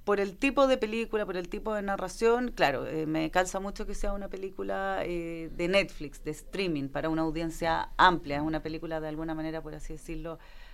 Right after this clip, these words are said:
fácil, eh, fácil de, de ver, de seguir, de disfrutar. Eh, creo que a diferencia de los documentales de Maite, eh, hay menos elementos sorpresa.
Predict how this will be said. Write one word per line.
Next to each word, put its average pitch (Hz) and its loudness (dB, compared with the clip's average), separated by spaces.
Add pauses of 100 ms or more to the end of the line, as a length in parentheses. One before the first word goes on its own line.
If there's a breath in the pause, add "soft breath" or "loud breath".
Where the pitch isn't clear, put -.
fácil, - 4 (320 soft breath)
eh, 151 -6
fácil 165 -6
de, 160 0
de 156 2
ver, 175 6
de 170 -4
seguir, 170 4
de 160 2
disfrutar. 170 4 (420 loud breath)
Eh, 151 -2
creo 185 4
que 180 4
a 170 6
diferencia 185 4
de 196 6
los 190 4
documentales 180 8
de 175 -4
Maite, 170 -2
eh, 160 2
hay 165 8
menos 196 8
elementos 196 2
sorpresa. 180 4